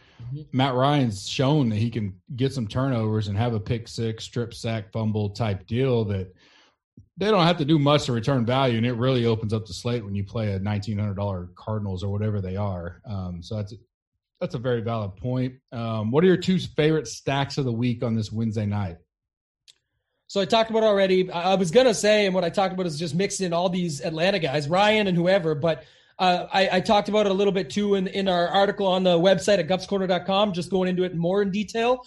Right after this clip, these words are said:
Speaker 1: But the idea behind it is simply that you're gonna have to mix them up, as we saw last week. You gotta have your mix and match.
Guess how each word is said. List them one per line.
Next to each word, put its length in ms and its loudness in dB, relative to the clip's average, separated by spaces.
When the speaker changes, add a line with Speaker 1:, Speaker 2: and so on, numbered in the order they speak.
Speaker 1:
But 140 4
the 200 6
idea 360 4
behind 300 4
it 20 -2
is 120 -4
simply 280 0
that 200 2
you're 100 2
gonna 160 4
have 160 4
to 60 0
mix 220 0
them 140 0
up, 180 2
as 140 -2
we 100 -6
saw 160 -2
last 340 0
week. 220 -6
You 100 -2
gotta 160 6
have 140 2
your 80 2
mix 200 -2
and 80 -2
match. 320 0